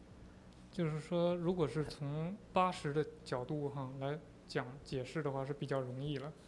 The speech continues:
就是说，他那个第八识还没有灭掉，所以呢，他前七识即使是灭掉的话呢，他还能够从定中出来。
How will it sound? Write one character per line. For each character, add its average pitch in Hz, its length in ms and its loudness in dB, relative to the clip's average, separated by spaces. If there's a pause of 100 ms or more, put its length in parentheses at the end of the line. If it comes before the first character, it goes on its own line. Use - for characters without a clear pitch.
(400)
就 160 160 2
是 151 80 0
说， 165 140 4
他 170 200 2
那 180 120 2
个 151 80 2
第 170 140 2
八 180 160 4
识 160 180 0
还 151 80 0
没 160 80 2
有 165 80 4
灭 165 240 2
掉， 135 220 -2 (680)
所 170 180 4
以 190 60 4
呢， 165 120 2
他 175 120 0
前 165 260 2
七 214 160 4
识 165 180 2
即 165 180 0
使 151 180 0
是 139 100 -2
灭 165 200 4
掉 139 180 2
的 135 100 -2
话 135 180 -2
呢， 135 140 -6 (120)
他 165 160 2
还 143 220 0
能 156 180 0
够 165 120 4
从 143 200 -2
定 143 200 0
中 143 160 0
出 151 160 -4
来。 135 200 -2